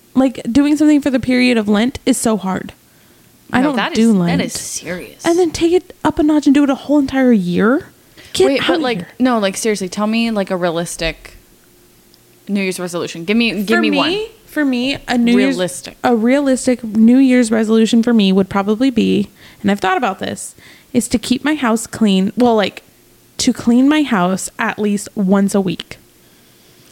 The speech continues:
Speaker 2: Okay, that seems
Speaker 1: You
Speaker 2: realistic.
Speaker 1: have to start small.
Speaker 2: Yeah, no,
Speaker 1: So
Speaker 2: because see, like, some, most New Year's resolutions, like, your stereotypical ones,
Speaker 1: Yeah.
Speaker 2: is like, start working out five times a week, that's not realistic.
Speaker 1: No, it's
Speaker 2: Especially if you're going
Speaker 1: not.
Speaker 2: from zero to
Speaker 1: A hundred.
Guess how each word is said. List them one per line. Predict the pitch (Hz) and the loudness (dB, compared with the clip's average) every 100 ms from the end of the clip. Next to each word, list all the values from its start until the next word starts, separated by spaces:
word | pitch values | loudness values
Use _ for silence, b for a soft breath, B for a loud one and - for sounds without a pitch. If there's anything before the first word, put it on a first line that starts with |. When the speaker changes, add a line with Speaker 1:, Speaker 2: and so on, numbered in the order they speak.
| b b b | b b b
Speaker 2:
Okay, | - 277 190 214 233 | -4 -2 -2 -2 -6
that | 226 240 254 233 | -4 -2 -2 -6
seems | 254 220 | -8 -8
Speaker 1:
You | 202 | -4
Speaker 2:
realistic. | 165 294 339 | 2 2 2
Speaker 1:
have | 392 415 | -2 -4
to | |
start | 427 381 339 | -4 -2 -4
small. | - 269 285 190 151 | -2 2 2 2 -2
Speaker 2:
Yeah, | 202 226 277 - | -4 -2 -2 -2
no, | 247 311 | -2 0
Speaker 1:
So | |
Speaker 2:
because | 277 302 302 269 | 0 2 2 2
see, | 320 | -2
like, | 311 302 | -2 -4
some, | 247 302 330 | -4 -2 0
most | 262 294 415 - | 2 2 -2 -6
New | 262 254 | -4 0
Year's | 254 247 | 0 0
resolutions, | 254 214 185 196 254 | -2 -2 -4 -4 -4
like, | 233 208 | -4 -8
your | |
stereotypical | 196 208 202 208 208 214 | -6 -2 -2 -2 -4 -6
ones, | 226 240 | -4 -2
Speaker 1:
Yeah. | 220 | 0
Speaker 2:
is | 202 | -2
like, | 196 B B B | -2 B B B
start | - - 208 151 | -8 -2 -2 -2
working | 175 185 | -4 -2
out | 170 185 | -2 -2
five | - 208 | -2 -4
times | 247 247 | -2 -4
a | 262 | -2
week, | 294 285 - | -2 -2 -4
that's | 220 277 - | -2 -2 0
not | 320 240 | 0 2
realistic. | 226 202 - - - - | 0 0 -2 -6 -8 -4
Speaker 1:
No, | 285 359 | -2 -2
it's | 262 | -2
Speaker 2:
Especially | 220 277 254 | -2 -2 -2
if | 320 | -2
you're | 330 | -2
going | 233 233 | -2 -2
Speaker 1:
not. | 247 | -2
Speaker 2:
from | 254 226 | -2 -2
zero | 196 196 202 214 | 0 2 0 0
to | - 214 196 196 185 - - | -2 0 2 2 0 -2 -8
Speaker 1:
A | |
hundred. | 214 294 175 | -4 -2 -4